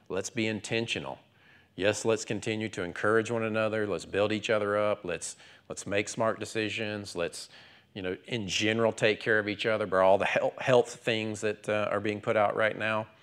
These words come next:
But even beyond that and even deeper than that, knowing that our love for one another is a testimony to the world that we follow Jesus, and out of our love for one another,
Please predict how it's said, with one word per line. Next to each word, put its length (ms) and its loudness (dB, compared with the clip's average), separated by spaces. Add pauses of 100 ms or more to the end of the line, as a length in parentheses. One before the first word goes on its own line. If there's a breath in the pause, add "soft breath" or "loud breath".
(440 soft breath)
But 140 0
even 220 4
beyond 380 6
that 120 8
and 80 0
even 240 0
deeper 320 2
than 180 0
that, 340 0 (680)
knowing 580 6 (540 soft breath)
that 380 0 (100)
our 280 8
love 300 8
for 160 -2
one 240 2
another 520 0 (680 soft breath)
is 140 -2
a 100 0
testimony 760 2
to 120 -6
the 120 2
world 260 2
that 100 0
we 140 0
follow 340 2
Jesus, 680 -6 (440 soft breath)
and 160 -4 (260)
out 240 6
of 240 8
our 280 8
love 280 4
for 140 -6
one 220 0
another, 480 -4